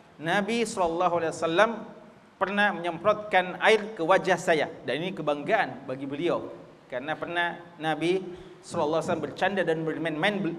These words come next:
dengan beliau waktu beliau masih kecil, dalam usia empat tahun. Sekaligus faedah dalam ilmu hadis bahwa periwayatan seorang anak kecil yang mumayyiz, yang sudah bisa membedakan antara yang baik dan buruk dan mas-, sudah bisa mengingat pengalaman-pengalaman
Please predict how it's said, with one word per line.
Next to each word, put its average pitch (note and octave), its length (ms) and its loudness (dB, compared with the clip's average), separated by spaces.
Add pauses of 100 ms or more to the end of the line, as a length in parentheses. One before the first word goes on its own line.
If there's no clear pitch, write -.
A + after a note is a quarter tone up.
dengan D#3 240 -4
beliau D#3+ 400 0
waktu C3+ 240 0
beliau C#3+ 220 -6
masih D#3+ 300 -8
kecil, C#3 360 -8 (140)
dalam C#3 240 -2
usia D3 320 -6
empat D3+ 320 -4
tahun. A#2+ 180 -4 (520)
Sekaligus F#3+ 680 0
faedah A3 640 4
dalam E3+ 300 2
ilmu A3 340 -2
hadis F3 400 0 (560)
bahwa E3 240 4
periwayatan F3+ 800 6
seorang G3+ 480 4
anak G#3+ 320 0
kecil E3 320 0 (640)
yang G3+ 240 4
mumayyiz, A#3 800 2 (320)
yang E3 160 2
sudah E3+ 240 0
bisa G3+ 160 0
membedakan F3 480 0
antara F3 160 2
yang E3 160 0
baik G3+ 160 2
dan F3 160 0
buruk F3+ 240 2
dan D#3+ 160 0
mas-, D#3+ 220 -2
sudah E3 180 0
bisa G3 160 -2
mengingat G3 380 0 (480)
pengalaman-pengalaman G3 880 4